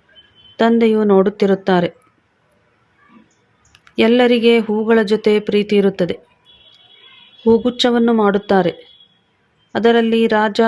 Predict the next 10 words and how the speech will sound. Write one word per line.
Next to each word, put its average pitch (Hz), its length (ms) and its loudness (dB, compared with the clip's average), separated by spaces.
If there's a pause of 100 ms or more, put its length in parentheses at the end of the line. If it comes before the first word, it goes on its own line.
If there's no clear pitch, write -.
ರಾಣಿ, 208 580 -2 (100)
ಪ್ರಜೆ, 202 540 -2 (140)
ಭಿನ್ನ 233 280 2
ಭಿನ್ನ 214 280 -2
ಹೂವು, 202 560 -4
ಎಲೆ 202 460 -2 (680)
ಇತ್ಯಾದಿ 233 460 0
ಎಲ್ಲವನ್ನೂ 220 720 0
ಸೇರಿಸಿ 214 520 -2
ಮಾಡುತ್ತಾರೆ. 190 560 -2